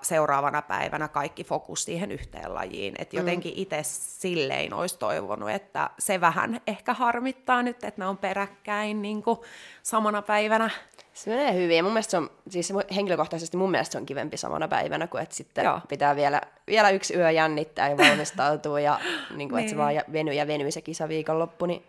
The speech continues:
Speaker 1: Joo, mä muistan, kun me juteltiin
Speaker 2: Mm.
Speaker 1: sunkaan tästä
Speaker 2: <laughs>
Speaker 1: näin Instagramissa, niin siis siitä mulle tulikin sit semmonen niinku ajatus just, että no niin totta, että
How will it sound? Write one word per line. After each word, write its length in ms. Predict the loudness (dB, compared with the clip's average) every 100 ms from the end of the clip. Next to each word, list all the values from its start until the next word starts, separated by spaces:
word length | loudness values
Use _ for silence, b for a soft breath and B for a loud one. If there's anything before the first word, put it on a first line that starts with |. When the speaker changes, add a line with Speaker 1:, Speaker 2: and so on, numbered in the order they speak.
| b 2
Speaker 1:
Joo, 120 | 4
mä 100 | 4
muistan, 300 | 2 0 -4
kun 60 | -4
me 80 |
juteltiin 500 | -4 -2 0 0 0
Speaker 2:
Mm. 80 | 0
Speaker 1:
sunkaan 340 | -2 2 2 4
tästä 320 | 2 2 0
Speaker 2:
<laughs> 60 | 2
Speaker 1:
näin 220 | 2 0
Instagramissa, 880 | -2 -2 -2 2 4 4 2 0 0
niin 220 | 0 -2
siis 300 | -2 -4 -4 -4
siitä 320 | -2 0 0
mulle 260 | 0 2 0
tulikin 380 | 0 -2 0 -2
sit 200 | -4 -4
semmonen 380 | -4 -2 -4 -4 -8
niinku 280 | -6 -2 0 4
ajatus 460 | 4 4 0 -6
just, 220 | -8 -8
että 200 | -8 -6
no 100 | -6
niin 240 | -6 -6 -6
totta, 400 | -6 -4 0 0
että 300 | 0 0